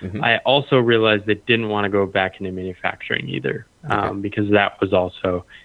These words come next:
Speaker 2: very personally stressful. Um, but I decided I would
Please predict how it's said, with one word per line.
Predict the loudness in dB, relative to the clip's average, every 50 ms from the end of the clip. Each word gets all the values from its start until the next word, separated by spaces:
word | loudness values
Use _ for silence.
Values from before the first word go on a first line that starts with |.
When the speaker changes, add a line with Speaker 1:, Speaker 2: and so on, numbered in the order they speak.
| _ _ _ 0 2
Speaker 2:
very | 2 2 0 -4 -2 0
personally | 0 0 0 -2 -4 -2 -2 -2 -4 -4 -6 -6
stressful. | -4 -4 -6 -6 -8 -16 -16 -16 -16 -18 _ _ _ _ _ _ _ -20 -20 -20 -20 _ _ _ _ -4 -2 0
Um, | 2 4 4 4 2 0 -2 -6 -10 -12 _ _ _ _ _ _ _ _ _ _ _ _ _ -20 -20 _ _ -10 0
but | 2 4 4 4 4 0 -4 -20 _ _ _ _ _ -20 _ _ _ _ _ _ _ _ _ _ _ _ _ _ -2
I | 0 2 2 4 4 4 2
decided | 2 0 0 -2 0 0 2 2 0 2
I | 2 0
would | 0 0